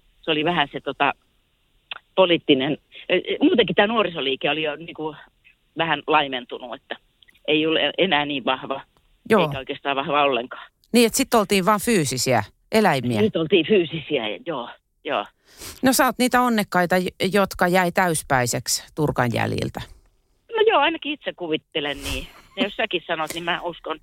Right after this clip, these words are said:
Speaker 2: Joo, kyllä tässä
Speaker 1: Joo.
Speaker 2: nyt on riittävästi jo todistusaineistoa.
Speaker 1: Joo.
Speaker 2: Hei, nyt kun siitä lähdet, niin mihin lähdet?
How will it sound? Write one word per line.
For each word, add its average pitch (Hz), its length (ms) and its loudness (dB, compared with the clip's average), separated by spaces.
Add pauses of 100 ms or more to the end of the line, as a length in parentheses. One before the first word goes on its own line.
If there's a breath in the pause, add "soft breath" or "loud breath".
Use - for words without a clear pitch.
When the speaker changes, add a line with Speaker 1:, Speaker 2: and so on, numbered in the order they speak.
(120)
Speaker 2:
Joo, 269 320 4 (400 loud breath)
kyllä 294 280 4
tässä 220 280 2
Speaker 1:
Joo. 208 60 6
Speaker 2:
nyt - 80 0
on 196 120 4
riittävästi 165 520 0
jo 139 120 4
todistusaineistoa. 120 1120 2 (880 loud breath)
Speaker 1:
Joo. 349 100 6
Speaker 2:
Hei, 233 160 0 (160)
nyt 349 260 4
kun 285 120 2
siitä 269 320 2
lähdet, 269 360 0
niin 247 100 0
mihin 254 300 2
lähdet? - 540 -4